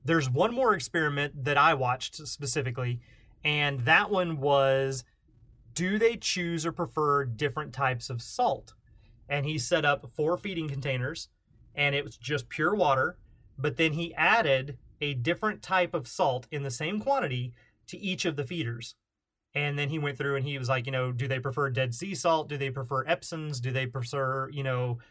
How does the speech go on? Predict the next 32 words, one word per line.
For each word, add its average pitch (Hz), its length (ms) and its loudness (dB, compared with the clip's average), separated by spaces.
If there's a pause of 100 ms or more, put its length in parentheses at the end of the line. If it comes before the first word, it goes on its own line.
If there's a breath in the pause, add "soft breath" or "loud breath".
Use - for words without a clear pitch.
(400 loud breath)
whatever," 131 580 0
right? 127 360 -4
Norton, 147 640 -2 (340 soft breath)
um, 131 380 2
all 156 200 4
the 147 80 -2
different 147 280 -2
things. 123 500 -2
So 127 420 -2
they 151 160 0
go 185 140 0
through 165 240 2
and 143 120 -2
they, 135 380 -2 (340 soft breath)
they 139 120 -2
set 170 260 2
'em 202 100 0
out 226 200 2
there, 131 320 2
and 147 160 -2
the 143 80 0
bees 190 460 -2
drank 151 520 2 (280)
all 196 340 8
of 127 180 2
them 120 420 -2 (600)
almost 160 540 4
at 151 100 -4
exactly 139 540 2
the 131 120 -6
same 127 340 -4
speed. 117 460 -6